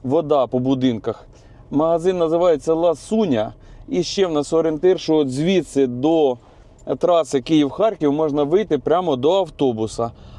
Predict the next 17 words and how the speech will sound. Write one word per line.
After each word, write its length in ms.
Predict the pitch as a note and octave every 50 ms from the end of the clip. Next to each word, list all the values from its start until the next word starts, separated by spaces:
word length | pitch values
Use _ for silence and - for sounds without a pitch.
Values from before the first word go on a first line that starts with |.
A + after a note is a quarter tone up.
| -
А 140 | - C#3 C3+
будиночок, 640 | C3 C#3+ D#3+ D#3 E3 A3+ A#3+ A3+ F3 C#3 - D3 C3+
який 240 | C#3+ C#3+ D#3 D#3
ми 100 | D#3 D3
їдемо 420 | D3 D3 D3 C#3 C3 C3+ C3 C3 B2+
оглядати, 560 | B2 B2 A#2 B2+ A#2+ A2+ A#2 A2+ A2+ A#2+ E3
він 100 | G3 F#3+
у 80 | F3 D#3
нас 240 | D3+ D3 C3 -
он 140 | D3+ D3 C#3
по 140 | B2 D3+ D3
маршруту, 580 | C#3 C#3 C3 - - F#3 F#3+ E3 - C3 A#2+ G2+ - - - -
до 100 | C3 C3+
нього 260 | D3+ E3+ E3 D3+ D3 C3+
теж 240 | B2+ D#3+ D#3+ C3
метрів 400 | B2 A#2 B2+ C#3+ C#3+ - C#3+ B2+
чотириста. 580 | - C#3+ B2 - A#2 G#2 G2 G#2+ - - C3